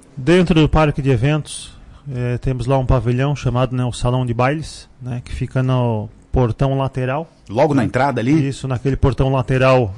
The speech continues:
Speaker 1: ao, ao parque de eventos. Naquela rua que tem as conhecidas ali, as fábricas de móveis, né? Então tem aquele portão lateral, você já sai de frente para o pavilhão de bailes, né?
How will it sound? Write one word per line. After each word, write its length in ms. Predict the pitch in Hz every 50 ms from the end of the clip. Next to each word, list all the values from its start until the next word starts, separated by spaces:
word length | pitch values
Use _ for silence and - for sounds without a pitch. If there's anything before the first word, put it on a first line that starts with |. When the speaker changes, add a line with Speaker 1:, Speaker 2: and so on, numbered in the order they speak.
| 160 160
Speaker 1:
ao, 600 | 127 123 123 123 123 123 123 117 113 107 101 -
ao 180 | - 120 120 117 -
parque 320 | - 120 127 127 - -
de 100 | 110 120
eventos. 500 | 123 110 113 139 165 165 - - - - _ _ _ _ _ - _ _ _ _
Naquela 280 | 180 160 202 190 190
rua 160 | 165 185 196 180
que 80 | -
tem 100 | - 180
as 240 | 175 170 147 - -
conhecidas 500 | - 170 160 151 151 - 151 151 147 127
ali, 160 | 147 143 147
as 120 | 151 139 -
fábricas 360 | - 143 139 131 135 - 131
de 60 | 120
móveis, 420 | 120 123 135 151 123 113 117 104
né? 160 | 98 113 139 151 - _ _ _ _ _ _ _ _ _
Então 220 | - 127 123 120
tem 140 | - 139 123
aquele 180 | 110 123 117
portão 320 | 113 - 123 - - 131 131
lateral, 400 | 135 135 - 151 143 147 156 165
você 200 | - - 180 165 -
já 220 | 151 143 156 147 - -
sai 260 | - - 156 151 151
de 100 | 143 131
frente 580 | - - - 151 156 170 185 175 - - 175 - - - _ _ - _ _ _ _
para 220 | - 151 151 160
o 40 | 151
pavilhão 520 | - 160 156 143 143 151 147 147 147 156
de 100 | 156 156
bailes, 640 | 156 147 135 127 117 104 92 - - - - - - - _ -
né? 260 | 98 95 104 120 147